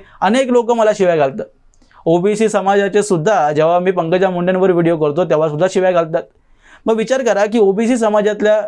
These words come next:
व्यक्तीनं, कारण की मी जातीनं मराठा आहे, तर ओबीसी वर्गातल्या एका व्यक्तीनं मला शिव्या घातल्या, जिवे मारण्याची धमकी दिली,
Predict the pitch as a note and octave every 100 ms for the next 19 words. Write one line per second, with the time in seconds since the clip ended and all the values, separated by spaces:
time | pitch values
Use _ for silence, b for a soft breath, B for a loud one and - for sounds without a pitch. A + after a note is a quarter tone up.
0 | - F#3+ - G3+ D#3 - _ - E3 F#3+
1 | G3 A3+ G#3 G3 G#3 F3+ E3+ D#3 B2+ -
2 | b b b F#3+ F3 E3+ G#3 A#3 A#3+ G3+
3 | F3 F3 G3 G3+ G3 G3 E3+ F#3+ F#3 E3+
4 | - F3 F3+ E3+ F3 E3 D#3+ F3 D3+ C3+
5 | D3+ E3+ D3 F3 E3 D3+ E3+ F#3+ G3 F3
6 | C#3